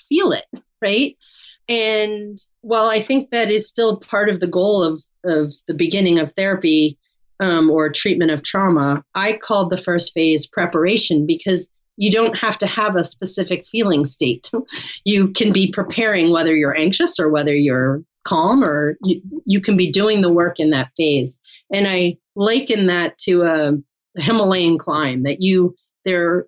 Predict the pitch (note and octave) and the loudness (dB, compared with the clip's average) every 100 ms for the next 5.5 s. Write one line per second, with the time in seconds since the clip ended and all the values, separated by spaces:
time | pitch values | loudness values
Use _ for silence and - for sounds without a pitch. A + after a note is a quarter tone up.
0 | _ F3 D#3+ D3+ B3 C4 - B3+ B3+ B3+ | _ -4 -2 0 2 2 2 2 2 2
1 | B3 C4 B3+ A#3+ A#3+ A#3+ A3 F#3+ E3+ F#3+ | 2 2 2 0 0 0 0 2 0 -2
2 | - - G#3+ F#3 E3+ F3+ E3+ D#3 D#3 E3 | -8 -4 0 2 4 2 2 0 0 2
3 | D#3 D3 D#3+ - - G3+ - F3+ F3+ E3+ | 0 0 -4 -2 -4 -4 -4 0 2 2
4 | E3+ - F3+ F3+ F#3 F#3 D#3 D#3 D3+ E3+ | 0 -6 -2 0 2 2 2 4 2 0
5 | F3+ - C#3+ C3+ B2+ | -2 -2 0 0 0